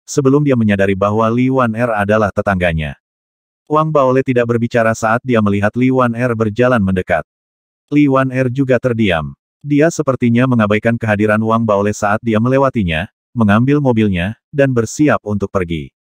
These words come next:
Wang Baole tidak peduli dengan sikap Li Wan Er. Karena Chen Mu, dia mengancamnya dua kali. Hubungan mereka mungkin tidak dianggap bermusuhan, tapi jelas jauh dan dingin.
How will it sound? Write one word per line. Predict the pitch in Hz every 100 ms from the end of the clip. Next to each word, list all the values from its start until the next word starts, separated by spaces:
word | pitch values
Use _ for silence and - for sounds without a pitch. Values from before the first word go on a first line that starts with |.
| _ _ _ _ _
Wang | - 151 160
Baole | 151 131 131
tidak | 131 120 117
peduli | 117 117 123
dengan | 123 104 101
sikap | - 143 131 135
Li | 139
Wan | 120 98
Er. | 90 80 71 _ _ _
Karena | - 135 135 135
Chen | 123 117
Mu, | 98 127 180 _ -
dia | 131 139
mengancamnya | 143 127 113 123 127 117 87
dua | 107 117
kali. | 110 90 80 71 _ _ _
Hubungan | - 139 135 143 160
mereka | 143 123 127
mungkin | 117 113 123
tidak | 127 117 110
dianggap | 107 107 117
bermusuhan, | 117 120 117 131 101 78 85 117 _ -
tapi | 135 160
jelas | 143 123 110
jauh | - 110 120 110
dan | 101 95
dingin. | 90 82 73